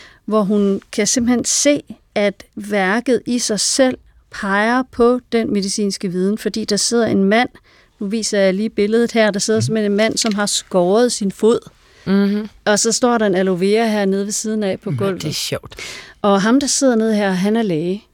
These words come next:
Speaker 3: Ja.
Speaker 1: Og han har altså, øh, læst, øh, medicin, øh, på det kirurgiske akademi, og han har, øh, lige på det tidspunkt blev der altså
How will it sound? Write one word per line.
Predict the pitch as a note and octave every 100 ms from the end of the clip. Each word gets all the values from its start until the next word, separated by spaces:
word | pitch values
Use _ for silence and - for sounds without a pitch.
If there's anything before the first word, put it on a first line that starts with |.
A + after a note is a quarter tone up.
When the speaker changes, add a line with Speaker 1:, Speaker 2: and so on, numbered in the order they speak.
| -
Speaker 3:
Ja. | F#3+ G3 - _
Speaker 1:
Og | G3 F#3+
han | G#3+ B3
har | B3 G#3+
altså, | F#3 F3+ - F#3+ E3+ -
øh, | E3+ D#3+ -
læst, | - A#3+ A#3+ F3 - - -
øh, | F#3+ F3 E3+ E3+ F3
medicin, | E3+ D#3 - D#4+ - - - - - -
øh, | G3+ F3+ E3 E3 -
på | G3+
det | E3+ E3+
kirurgiske | - G3+ A3 F#3 - F#3+ -
akademi, | F#3+ G3 F#3 G#3+ D4 - -
og | G#3
han | G3+ G#3+
har, | A3+ A#3 G#3 F3+ - - - F#3
øh, | G3 F#3 -
lige | - A3+ D4+ D#4
på | C4
det | B3 B3+
tidspunkt | - D#4 - A3+ F#3+ -
blev | - D4
der | B3 G3
altså | F#3+